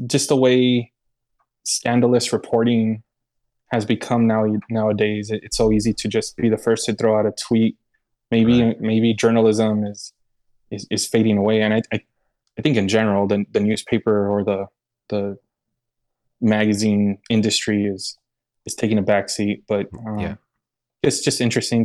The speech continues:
Speaker 1: to, to think about, um, th-, this kind of, this, this kind of journalism that highlights the background of,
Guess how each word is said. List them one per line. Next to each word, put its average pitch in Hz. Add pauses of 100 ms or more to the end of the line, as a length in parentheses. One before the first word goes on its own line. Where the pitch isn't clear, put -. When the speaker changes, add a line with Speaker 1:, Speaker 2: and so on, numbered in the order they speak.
Speaker 1:
to, 107 (220)
to -
think 110
about, 104 (400)
um, 101 (800)
th-, 117
this 113
kind 110
of, 104 (1500)
this, 110
this -
kind 110
of 104
journalism 104
that 101
highlights 104
the 101
background 101
of, 95